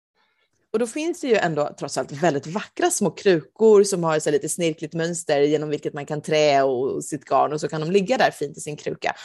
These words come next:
Vilket är jättepraktiskt om man är stationär. Det vill säga alltid är på samma ställe och så har man sin kruka på plats där. Och om man överhuvudtaget har plats för krukan.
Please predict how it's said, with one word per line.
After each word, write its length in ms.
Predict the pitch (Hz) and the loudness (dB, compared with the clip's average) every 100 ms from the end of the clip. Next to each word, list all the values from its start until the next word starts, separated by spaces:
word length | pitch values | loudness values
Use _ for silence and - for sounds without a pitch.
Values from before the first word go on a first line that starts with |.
| - - | -20 -4
Vilket 320 | 180 196 196 | 2 2 2
är 160 | 175 180 | 0 0
jättepraktiskt 600 | 226 196 247 - 170 - _ | -4 -6 -8 -6 -10 -10 _
om 320 | 175 160 160 - | 4 4 2 -4
man 280 | 147 143 - | -4 -4 -4
är 180 | 143 | -4
stationär. 840 | 147 - - - - 233 330 - - 196 - - - - | -4 -6 -8 -10 -6 -2 0 0 -2 -6 -12 -20 -18 -6
Det 60 | |
vill 80 | 165 | -4
säga 140 | 165 151 | 0 2
alltid 380 | 175 160 180 | 2 0 -2
är 120 | 226 226 | 0 -2
på 120 | 170 | -2
samma 260 | 165 147 | -6 -6
ställe 320 | 156 - 143 143 | -6 -2 -2 -2
och 60 | |
så 80 | 156 | -4
har 140 | 160 | -4
man 120 | 175 170 | -4 -4
sin 140 | 170 | -6
kruka 280 | 175 160 - | -8 -8 -10
på 80 | 170 | -8
plats 280 | - - | -8 -6
där. 100 | - | -4
Och 140 | 156 208 | 0 2
om 60 | |
man 120 | - 202 | 4 6
överhuvudtaget 400 | 190 180 185 180 | 6 4 2 -2
har 80 | |
plats 300 | - 311 - | -2 -2 -2
för 80 | - | -8
krukan. 440 | 254 214 160 - | -4 -4 -4 -8